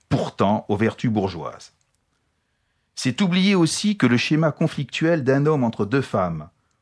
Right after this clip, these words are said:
ou entre un homme et une femme, est la base de l'enjeu du jeu théâtral depuis des siècles en Occident. Ce qui trompe, c'est l'habillage bourgeois de la situation,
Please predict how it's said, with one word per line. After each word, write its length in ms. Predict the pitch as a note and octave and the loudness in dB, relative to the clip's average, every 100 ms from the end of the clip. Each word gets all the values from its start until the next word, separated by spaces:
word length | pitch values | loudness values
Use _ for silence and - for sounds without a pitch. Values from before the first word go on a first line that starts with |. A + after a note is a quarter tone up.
| _ - | _ -6
ou 160 | A2+ | 0
entre 220 | B2+ B2 C#3 | 2 2 2
un 100 | C#3 | 2
homme 180 | C#3 | 2
et 60 | A2 | 2
une 120 | G#2+ | 0
femme, 420 | - A#2 C3 D#3 - | 0 0 0 -2 -2
est 80 | A#2 | 4
la 140 | A2+ A2+ | 4 4
base 400 | C3+ C#3+ A2+ G2 | 2 0 0 0
de 80 | |
l'enjeu 600 | A2 C3+ C#3 G#2+ A#2 C3+ - _ _ _ _ F#2+ | 4 4 4 2 0 0 -6 _ _ _ _ -4
du 200 | G#2 G2+ | 0 2
jeu 300 | G2+ F#3 F#3 | 2 2 2
théâtral 680 | C#3+ B2 - G2+ G2+ B2 C#3+ - | 2 2 2 2 2 0 -4 0
depuis 360 | A2 G#2 D3 | 0 0 0
des 120 | B2+ | 2
siècles 460 | B2 - D#3 D#3+ C#3 | 2 0 0 2 2
en 80 | A#2+ | 0
Occident. 460 | A2+ - C#3 C#3 C3+ _ _ _ _ _ _ _ _ | 0 -4 -6 -8 -12 _ _ _ _ _ _ _ _
Ce 160 | - B2+ | -4 -2
qui 180 | - - | -2 -4
trompe, 400 | - F#3 A3 - - _ _ _ | -2 -2 -2 -10 -20 _ _ _
c'est 200 | - - | -8 -2
l'habillage 580 | D3+ E3 E3+ E3+ D#3 A#2 | 0 0 2 2 2 2
bourgeois 460 | C3+ A#2+ A#2+ B2+ | -2 0 0 2
de 40 | A2 | 2
la 80 | F#2+ | -2
situation, 680 | - - F2 - G2+ C3 | -4 -2 0 0 0 0